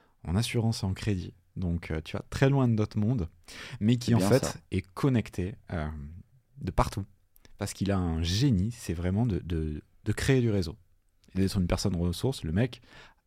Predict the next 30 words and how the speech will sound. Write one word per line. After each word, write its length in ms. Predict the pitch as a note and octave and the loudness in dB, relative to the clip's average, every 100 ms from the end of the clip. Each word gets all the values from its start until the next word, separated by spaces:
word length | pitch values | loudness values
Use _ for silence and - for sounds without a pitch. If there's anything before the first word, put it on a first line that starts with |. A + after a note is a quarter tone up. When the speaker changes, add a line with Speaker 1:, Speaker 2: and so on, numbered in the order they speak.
| _ | _
Speaker 1:
habite 260 | A#2+ D#3+ C#3 | -2 0 0
à 60 | |
Toulouse. 380 | A#2 F2+ C#2 - - _ _ - - - | 0 -2 -4 -10 -18 _ _ -20 -2 4
Et 80 | B2+ | 6
il 100 | A#2+ | 6
connaît 340 | G#2 F2 - - - - | 0 0 -2 -10 -20 4
tout 160 | C3+ | 4
Toulouse. 380 | B2 F#2+ F#2+ - - | 4 2 0 -2 0
Il 80 | G#2+ | 2
est 60 | G#2 | 4
dans 140 | G#2+ - | 0 -4
tous 120 | - | -2
les 100 | C#3 | -2
clubs 220 | - A2 | -2 0
d'affaires 400 | G2 G2 G#2 B2 - - | 2 2 2 0 -2 2
et 100 | G2+ | 4
il 120 | G2 | 6
est 40 | |
le 120 | G2 G#2 | 4 4
numéro 520 | A2+ C3+ C3 A2+ A#2+ | 2 4 4 4 4
un. 240 | G2+ G2 B2 - - - - _ - | 2 -2 -4 -12 -20 -20 -20 _ 0
Euh, 840 | F#2 F#2 F2+ F2+ F2 E2 D#2+ D#2+ E2+ G#2 | 2 2 2 0 -2 -2 -4 -6 -6 -2
et 120 | G2+ | 0
il 100 | F#2 | 2
est 60 | |
le 120 | F2+ F#2 | 2 4
numéro 500 | A#2 C3 A#2 G2+ - | 4 4 4 2 2
un 320 | G#2+ A2+ B2 | 2 4 4
dans, 360 | F2+ F#2+ G#2 E2 | 4 2 2 0
euh, 460 | D2+ D#2 D#2 D#2 | -2 -4 -4 -6